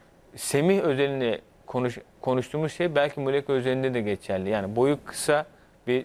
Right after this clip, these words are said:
tipik santrafor gibi değil. Yani dokuz numara pivot değil.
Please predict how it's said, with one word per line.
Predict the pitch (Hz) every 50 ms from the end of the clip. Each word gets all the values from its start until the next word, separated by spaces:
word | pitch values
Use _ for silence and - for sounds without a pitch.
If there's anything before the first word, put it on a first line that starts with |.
| - -
tipik | - - - 143 - -
santrafor | - 143 139 135 131 - 143 127 - - 135 135 139 143 - 131 123
gibi | 127 127 135 127 127
değil. | 139 139 131 110 87
Yani | 104 101 101
dokuz | 113 110 - - 123 117
numara | 117 117 113 110
pivot | 104 - - 120 123 127 127 - - - - 120
değil. | 139 143 147 170 180